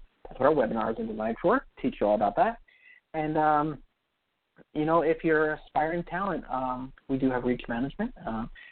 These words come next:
which is, uh, our management company. There really are no agencies anymore out there. They're all, anyone that calls themselves an agency is actually a management company today, but, uh, they're all management companies. That's because of how the laws are structured today. Um, but, uh, a management company represents you. That's a whole different endeavor in itself.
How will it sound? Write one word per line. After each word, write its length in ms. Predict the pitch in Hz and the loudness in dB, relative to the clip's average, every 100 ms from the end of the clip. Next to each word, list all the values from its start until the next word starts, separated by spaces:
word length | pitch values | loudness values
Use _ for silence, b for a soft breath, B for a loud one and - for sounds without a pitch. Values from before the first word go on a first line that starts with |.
| _ - | _ -6
which 180 | 107 | 0
is, 160 | 117 117 | 2 2
uh, 500 | 107 107 - - - | 2 0 -4 -8 -8
our 140 | - 240 | 0 0
management 440 | 220 226 - 240 | 2 -2 -4 -4
company. 420 | 123 123 160 175 | -2 0 4 4
There 120 | 160 185 | 6 6
really 180 | 233 | 6
are 120 | 135 127 | 6 2
no 140 | 113 | -2
agencies 440 | 110 110 - 117 | -4 -8 -6 -2
anymore 340 | 113 110 113 113 | 0 0 0 0
out 140 | 113 | -2
there. 220 | 123 123 - | -2 -2 0
They're 140 | 135 131 139 | -2 2 4
all, 200 | 143 - b b 202 | 2 0 b b 2
anyone 240 | 202 160 | 4 4
that 100 | 131 | 2
calls 200 | - 123 | 0 0
themselves 300 | 123 - 120 | -2 -4 -4
an 80 | 127 | -2
agency 380 | 123 131 131 139 | -2 -4 -4 -2
is 100 | 117 | -2
actually 300 | 107 - 113 | -4 -4 -4
a 20 | |
management 420 | 104 110 - - | -4 -6 -6 -8
company 240 | 113 113 110 | -4 -4 -4
today, 240 | 113 113 127 | -2 0 0
but, 180 | 117 | 0
uh, 160 | 110 117 - B B - | 0 -4 -8 B B 0
they're 120 | 151 | 4
all 80 | 147 | 4
management 420 | 123 104 104 - | 2 -6 -12 -14
companies. 340 | - 113 117 120 | -14 -12 -10 -10
That's 120 | 113 - | -12 -10
because 200 | 113 - | -8 -6
of 80 | 120 | -6
how 80 | |
the 60 | 110 | -6
laws 300 | 107 104 117 | -4 -4 -6
are 80 | 117 | -8
structured 380 | - 107 - 110 | -6 -6 -6 -8
today. 240 | 120 117 135 B B B B - | -4 -4 -4 B B B B 2
Um, 420 | 120 110 107 107 - _ _ - | 2 2 -2 -6 -14 _ _ 4
but, 140 | 135 | 6
uh, 280 | 123 120 92 | 6 2 -2
a 60 | 135 | -4
management 340 | 135 160 160 | -4 -4 -6
company 240 | 160 160 | -4 0
represents 480 | 156 156 151 160 185 - | 0 0 -2 -4 -8 -10
you. 220 | 90 - | -10 -8
That's 120 | 120 - | -8 -4
a 40 | |
whole 160 | 127 131 | -4 -4
different 500 | 131 131 131 131 123 | -2 0 0 0 -4
endeavor 380 | 131 127 123 117 | -2 -2 -2 -4
in 60 | |
itself. 380 | 104 - 131 | -4 0 0